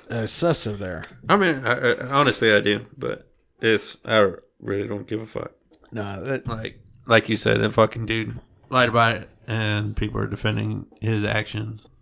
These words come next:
Speaker 1: Yeah, but I mean, five years probation ain't shit, to be honest with you. I mean, if you can't, I mean, you probably shouldn't have, like, you probably shouldn't have fucked up in the first place to try to be, you know, to try to get your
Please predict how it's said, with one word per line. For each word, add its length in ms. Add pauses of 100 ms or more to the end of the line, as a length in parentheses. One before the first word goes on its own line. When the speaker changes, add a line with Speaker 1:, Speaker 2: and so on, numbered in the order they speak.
Speaker 1:
Yeah, 240
but 160
I 80
mean, 160
five 220
years 160
probation 460
ain't 140
shit, 240
to 80
be 80
honest 240
with 140
you. 60 (920)
I 60
mean, 120
if 80
you 120
can't, 280 (320)
I 40
mean, 160
you 80
probably 260
shouldn't 240
have, 160 (400)
like, 140
you 80
probably 260
shouldn't 220
have 100
fucked 300
up 160
in 80
the 80
first 280
place 520 (200)
to 100
try 200
to 80
be, 200
you 380
know, 260 (420)
to 80
try 220
to 100
get 240
your 80